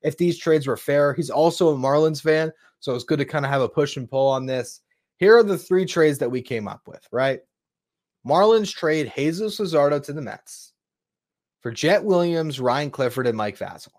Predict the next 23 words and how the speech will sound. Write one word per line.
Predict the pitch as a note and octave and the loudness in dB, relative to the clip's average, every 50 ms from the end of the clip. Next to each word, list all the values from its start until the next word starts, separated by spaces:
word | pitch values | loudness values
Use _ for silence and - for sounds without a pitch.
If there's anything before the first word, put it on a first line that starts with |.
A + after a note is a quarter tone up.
| _ _ _ _ _ _ _ _ _ _ _ _ _ _ _ _ _ _ _ _ _ | _ _ _ _ _ _ _ _ _ _ _ _ _ _ _ _ _ _ _ _ _
Now, | A2+ A#2 A#2+ A#2 A#2 A2+ A2+ A2 G2 - - | -8 -6 -4 -4 -4 -4 -4 -6 -8 -10 -14
that | C#2+ G2+ A#2 A#2+ C#3+ E3+ G3 G3 - | -14 -10 -4 0 2 2 2 2 2
is | E3+ E3+ E3 E3 D#3+ D3+ D3 C3+ - - - - _ _ | 2 2 2 2 2 0 -2 -4 -6 -8 -12 -14 _ _
three | - - - - D3+ D3+ E3+ G3 G3 E3 A#2+ G#2 F#2 - _ _ _ _ _ _ _ _ _ _ _ _ _ _ _ _ _ _ _ _ _ _ A#2 A2+ A2 A#2 _ | -20 -20 -12 -8 -4 0 2 4 4 4 2 -2 -8 -16 _ _ _ _ _ _ _ _ _ _ _ _ _ _ _ _ _ _ _ _ _ _ -20 -20 -20 -20 _
blue | - B2 D#3 E3+ F#3 | 0 4 8 8 8
chip | F3 - F#3+ F3 - | 8 6 2 2 2
prospects, | - E3 D#3 D#3 D#3 C#3+ - F3+ D#3+ D#3 - | 2 4 4 4 4 2 2 0 0 0 0
at | D3+ D3+ F3 | -2 -2 -2
least | A3+ A#3 G3 - - - | -2 -2 -2 -4 -8 -8
two | - G3 G3 G#3 | -4 -2 -2 -2
blue | F#3 E3+ F#3 F3+ | 0 2 4 4
chip | F3+ F3+ F#3+ E3+ - | 4 2 0 -2 -2
prospects. | - E3 D#3 D#3 D3+ - D#3 C#3+ - | 0 0 0 0 -2 -4 -6 -8 -6
You | E3+ | -4
might | D#3 F3+ G3 G3 | -2 -2 -2 -2
not | F#3+ F#3 F3+ E3 | -2 -2 -4 -4
call | - - E3 D#3 D#3 | -2 -2 -2 0 2
Mike | D3+ D3+ D3+ C#3+ | 0 0 0 0
Vasil | - C#3+ C#3 C3+ - - C#3 | 0 0 0 0 0 -2 -4
a | B2 | -4
blue | B2+ B2+ C3 B2+ | -2 -4 -4 -4
chip | - C3+ B2 - | -4 -6 -6 -4
prospect, | - B2+ B2 A#2+ A#2+ - B2+ B2 A#2 - | -2 0 0 0 0 -2 -2 -4 -4 -4